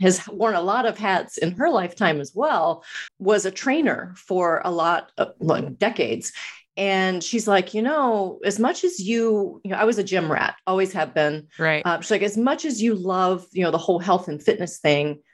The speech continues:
Speaker 1: I think there could be a niche for you here, because nobody
Speaker 2: Interesting.
Speaker 1: that goes into that space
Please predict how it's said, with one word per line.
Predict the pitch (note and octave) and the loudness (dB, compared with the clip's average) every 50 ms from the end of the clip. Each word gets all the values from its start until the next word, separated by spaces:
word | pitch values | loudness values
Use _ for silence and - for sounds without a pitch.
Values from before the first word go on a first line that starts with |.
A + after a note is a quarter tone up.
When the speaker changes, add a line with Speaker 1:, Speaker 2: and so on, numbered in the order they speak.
| _ _ - | _ _ -6
Speaker 1:
I | G3 | -4
think | F#3+ - D4 F4 E4+ | -2 0 0 0 0
there | E4+ D#4+ C#4+ | 0 -2 0
could | - - - - | 0 0 0 2
be | F3 E3 | 0 0
a | D#3+ | 0
niche | D#3+ E3+ F#3+ A3 G#3+ - - | 2 2 4 4 4 2 0
for | - E3 | -2 0
you | D3+ D3 C#3+ C#3 | 0 0 -2 -2
here, | - - C3 C3 B2 A#2+ | -2 0 2 2 2 0
because | - - E3 - - G3 F3 E3+ E3+ E3 | -2 -4 -4 0 2 2 2 2 0 -4
nobody | E3+ E3+ F3 F3+ F#3+ A3 C4 A#3 A3 G3+ F#3 F3 F3 F3 C#3 C#3 - | -6 -6 -2 0 0 2 2 0 0 0 0 2 2 2 2 2 0
Speaker 2:
Interesting. | F3+ - _ _ - - _ _ | -2 -6 _ _ -20 -20 _ _
Speaker 1:
that | F#3+ F#3+ - | -6 -2 0
goes | G3 G3 F#3 F#3+ | 2 2 2 0
into | - A#3 G3 G3 G3 | -2 -2 0 0 2
that | F3+ F3 - - | 2 2 2 0
space | - - - - A#3 G#3+ E3+ D#3 D3+ - - - | -4 -6 -2 0 2 2 2 0 -4 -8 -10 -12